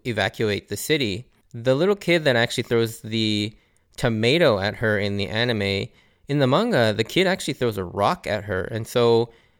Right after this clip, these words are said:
it's not the, the tomato that's, like, running down her face. She's actually bleeding in the manga.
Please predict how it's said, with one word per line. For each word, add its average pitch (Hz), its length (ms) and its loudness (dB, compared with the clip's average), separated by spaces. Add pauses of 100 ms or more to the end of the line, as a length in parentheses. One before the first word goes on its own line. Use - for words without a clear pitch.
(260)
it's - 200 -6
not 131 380 0
the, 110 560 4
the 107 120 -4
tomato 110 460 -2
that's, 131 180 -2
like, 131 140 -6
running 120 260 -2
down 123 200 0
her 123 120 -2
face. 127 480 -2
She's 135 240 -6
actually 131 360 -2
bleeding 107 580 -2
in 101 140 -6
the 101 80 -6
manga. 98 500 -6